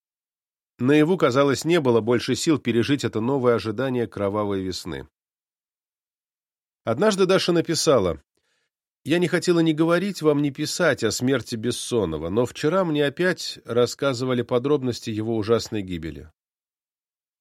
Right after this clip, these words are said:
Иван Ильич, незадолго до его отъезда на фронт я встретила его на Тверском бульваре. Он был очень жалок, и мне кажется, если бы я его тогда не оттолкнула, он бы не погиб. Но я оттолкнула его.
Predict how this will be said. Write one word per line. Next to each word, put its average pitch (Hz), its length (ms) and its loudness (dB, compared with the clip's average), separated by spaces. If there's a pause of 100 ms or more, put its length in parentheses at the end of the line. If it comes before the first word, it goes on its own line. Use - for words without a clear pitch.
(640)
Иван 160 240 2
Ильич, 156 320 -2
незадолго 143 560 -2
до 135 120 -4
его 147 160 0
отъезда 147 400 -2
на 147 100 0
фронт 165 380 -6
я 139 100 -4
встретила 151 480 -4
его 143 260 -2
на 135 100 -2
Тверском 131 440 -6
бульваре. 139 480 -2 (1120)
Он 151 160 -4
был 170 120 -2
очень 170 260 0
жалок, 143 500 2
и 131 40 -2
мне 127 200 2
кажется, 131 460 0
если 143 300 -2
бы 139 160 2
я 143 120 4
его 135 180 0
тогда 139 320 0
не 135 100 0
оттолкнула, 143 760 -2
он 131 160 -2
бы 135 100 -4
не 127 120 -4
погиб. 127 460 -8 (920)
Но 123 180 2
я 175 160 2
оттолкнула 113 580 -2
его. 101 300 -12